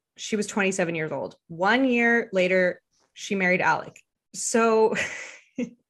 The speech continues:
all documented. I think this is on, like, the Mass General website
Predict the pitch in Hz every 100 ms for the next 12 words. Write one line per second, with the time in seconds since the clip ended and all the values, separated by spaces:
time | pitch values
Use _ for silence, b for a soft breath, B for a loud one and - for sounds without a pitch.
0 | B B B B B B - 247 277 294
1 | 302 208 175 - - 220 269 294 269 214
2 | 233 220 220 202 170 185 196 180 175 165
3 | 160 170 180 175 175 -